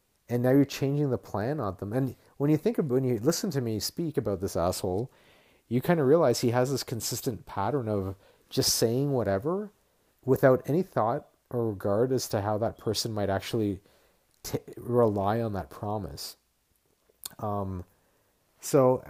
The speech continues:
you know, I, I, I'm, s-, I became, I was kinda smartened up by those Ottawa trips where, so I wouldn't even,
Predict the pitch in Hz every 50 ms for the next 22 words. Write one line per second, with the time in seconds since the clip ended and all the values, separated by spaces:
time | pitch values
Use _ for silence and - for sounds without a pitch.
0 | - - 180 214 190 151 135 131 127 139 143 139 - 160 170 165 - 170 180 160
1 | - - - 160 156 165 156 - 165 151 175 170 165 - - 202 165 - - -
2 | 123 117 117 120 113 98 98 110 - - _ _ _ _ _ _ _ _ _ _
3 | _ _ - 127 113 - 127 123 123 127 123 120 117 120 123 123 123 117 - -
4 | 127 117 - - - - - - 107 101 110 104 104 95 95 - - 113 104 -
5 | - 131 135 135 127 120 113 107 110 101 98 87